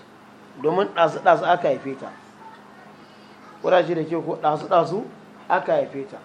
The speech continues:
Amma idan aka zo lissafawa, ana lissafawa da ita. Fi sadaqa,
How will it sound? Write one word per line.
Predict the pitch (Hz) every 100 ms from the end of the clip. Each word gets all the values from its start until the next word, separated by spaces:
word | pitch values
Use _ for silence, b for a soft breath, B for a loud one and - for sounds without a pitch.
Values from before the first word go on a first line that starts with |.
| - - - - - - - - - - - - - - - - - - - - -
Amma | 147 170
idan | 196 185 190
aka | 185
zo | 170 180
lissafawa, | 190 190 170 170 170 170
ana | 180 175
lissafawa | 165 165 165 151 156 147
da |
ita. | 113 107 107
Fi | - 175
sadaqa, | - 185 170 156 180 180